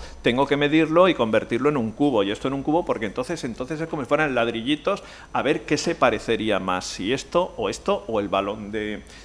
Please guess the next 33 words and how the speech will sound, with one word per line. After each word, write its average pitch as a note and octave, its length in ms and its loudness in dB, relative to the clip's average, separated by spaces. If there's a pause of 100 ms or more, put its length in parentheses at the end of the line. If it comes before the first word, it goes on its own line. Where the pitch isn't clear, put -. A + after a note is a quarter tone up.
(180)
de G2+ 240 -4
fútbol, E2 480 -8
¿no? B2+ 120 -12 (640)
Es B2+ 80 0
decir, B2+ 360 -4 (600)
eh, A#2 220 0 (1080)
el A#2+ 200 4
problema C3+ 420 4
quizás C#3 340 0
no B2 80 2
es B2 80 0
plantear B2 680 6
la, A#2 720 2
mm, A#2 200 -4 (120)
mm, B2 160 -4 (120)
proponer A#2+ 400 4
las A#2 100 6
respuestas A2 460 0
correctas - 560 0
y - 20 -6
después G#2+ 380 2
ver C3 220 0
que G#2+ 80 -2
se A#2+ 120 -4
tienen A2+ 280 -2
las A2 100 4
respuestas - 480 -2
correctas, G#2 540 -2
sino G2+ 260 -6
más A2 160 -2
bien B2 180 -4
plantear A2+ 640 2
preguntas B2+ 600 -2